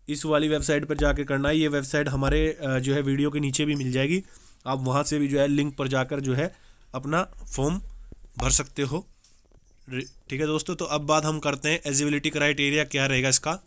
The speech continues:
देखिए, सबसे बड़ी बात है <clears throat> सत्ताईस जून से सत्ताईस दिसंबर दो हज़ार छः के बोर्ड डेट eligibility to apply। तो ये दो हज़ार तीन से दो हज़ार छः के बीच के जो है कैंडिडेट अप्लाई कर सकते हैं। सिलेक्शन ट्रायल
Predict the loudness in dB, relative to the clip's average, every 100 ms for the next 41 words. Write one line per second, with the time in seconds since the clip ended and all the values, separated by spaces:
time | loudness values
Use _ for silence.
0 | -20 -20 -20 _ -20 -20 -20 -20 -20 _
1 | -10 -6 -4 -2 -2 0 2 4 4 2
2 | -2 -4 -10 -4 -2 -2 -6 -20 _ _
3 | _ _ -20 _ _ -14 -10 -2 0 2
4 | 2 2 2 2 0 _ _ -20 _ -16
5 | -16 -6 -2 0 0 0 0 0 2 2
6 | 2 2 0 -2 -4 _ _ _ _ -12
7 | -2 -2 0 0 0 -4 -20 _ _ -6
8 | -2 0 0 -2 0 -2 0 -2 -2 -6
9 | -16 _ _ _ _ -12 -12 -4 0 2
10 | 2 2 -2 -2 -2 0 0 0 -2 -2
11 | -2 -2 -2 -2 -2 -2 -4 -2 -2 -2
12 | -6 -4 -4 -4 -6 -4 -4 0 0 0
13 | -4 -2 -2 -2